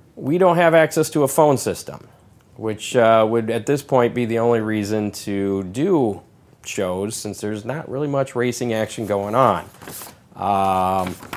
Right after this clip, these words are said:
'cause we don't really wanna have people coming in, being close too much. I guess I don't really care. As long as you're not sick and you're not fine and you stay six feet away, we could do that. But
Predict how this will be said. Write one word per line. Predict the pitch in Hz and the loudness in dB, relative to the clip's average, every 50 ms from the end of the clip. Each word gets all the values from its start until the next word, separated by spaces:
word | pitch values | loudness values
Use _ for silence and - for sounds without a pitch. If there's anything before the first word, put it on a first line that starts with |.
| - - - - - - - - - - - | -16 -16 -20 -20 -18 -16 -16 -16 -18 -18 -16
'cause | - 107 104 | -14 -10 -6
we | 113 120 | -2 0
don't | 127 131 131 131 131 - | 2 4 4 2 0 2
really | 123 123 120 117 | 4 4 4 6
wanna | 117 117 113 110 | 4 4 4 4
have | 117 113 107 - | 2 0 0 -2
people | - 120 110 - - 110 107 101 | -4 -4 -4 0 0 0 0 0
coming | - - 107 104 101 101 | 0 -2 -2 -2 -2 -2
in, | 101 104 104 104 101 101 - - _ _ _ _ _ _ - | -2 -2 -2 -2 -4 -6 -10 -18 _ _ _ _ _ _ -14
being | - 101 101 98 | -12 -10 -10 -12
close | - - 107 98 95 92 - | -6 -4 -2 -2 -2 -4 -6
too | - - 113 95 | -6 -6 -6 -6
much. | 87 76 - - - - _ - | -6 -8 -12 -18 -20 -20 _ -10
I | 131 | -8
guess | 139 135 - | -8 -6 -4
I | - 120 | -4 -4
don't | 101 87 82 - | -4 -6 -8 -12
really | 90 85 80 | -12 -14 -14
care. | - - - - - | -12 -14 -14 -12 -10
As | 113 131 | -6 -4
long | 165 190 196 | -2 -2 -2
as | 170 | -2
you're | 143 143 | 0 0
not | 131 113 101 - | 0 -2 -2 -4
sick | - 90 85 85 - | -8 -10 -10 -10 -10
and | 78 90 92 87 - - - | -10 -10 -10 -12 -14 -14 -12
you're | - 123 | -10 -8
not | 117 117 107 - - - | -6 -8 -8 -8 -8 -8
fine | - 95 87 90 | -8 -6 -6 -6
and | 98 92 98 98 | -6 -6 -6 -6
you | 92 | -8
stay | - - - 90 90 | -8 -6 -6 -6 -6
six | 85 - - 95 - | -6 -8 -8 -10 -10
feet | - - 107 92 | -8 -10 -8 -8
away, | 92 87 104 107 92 90 | -6 -6 -6 -6 -6 -8
we | 87 92 | -10 -12
could | - - 90 | -12 -12 -10
do | 90 90 90 | -10 -6 -2
that. | 101 113 92 82 - - - - - - - - - - - - _ _ - - - _ | -2 -2 -2 -2 -6 -12 -16 -20 -20 -20 -20 -20 -20 -20 -20 -20 _ _ -20 -20 -6 _
But | - 214 190 160 127 123 - - - | 6 6 8 8 6 4 0 -4 -12